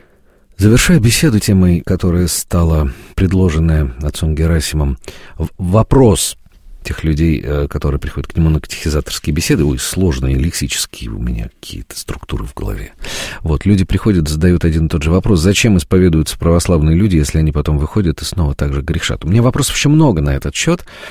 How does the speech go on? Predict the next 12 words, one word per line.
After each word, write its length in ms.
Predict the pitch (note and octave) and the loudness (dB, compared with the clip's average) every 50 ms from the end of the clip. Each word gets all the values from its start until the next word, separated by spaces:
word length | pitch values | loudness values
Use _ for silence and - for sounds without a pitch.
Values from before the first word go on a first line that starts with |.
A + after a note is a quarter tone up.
| - - - | -20 -14 -6
Давайте 320 | - A2 C3+ F#3 F3+ - C3+ | 0 2 2 2 2 2 0
остановимся, 640 | - A#2+ - - A#2+ A2+ C3+ C3+ C3 A#2+ G#2+ - G#2+ | -2 -2 -2 0 0 2 2 4 2 2 2 0 0
у 40 | G2 | 0
нас 180 | F#2+ F2 - | 0 0 -2
есть, 260 | F2 D2+ - - - - | -4 -6 -6 -10 -14 -14
э, 100 | - - | -12 -8
там, 160 | - C2+ C#2 | -6 -6 -4
шестьдесят 520 | - - E2+ D#2 E2 F2+ - - E2+ - | -4 -2 -2 -2 -2 -4 -4 -4 -4 -4
секунд 420 | - - G2+ - D#3 E3+ E3+ - - | -4 -4 -2 0 0 0 0 -2 -4
до 120 | - D#2+ | -4 -4
конца 280 | C#2 - B1+ C#2+ - - | -2 -2 -4 -4 -4 -6
программы. 440 | - - C2+ B1+ - - - - | -4 -4 -4 -4 -2 -4 -4 -6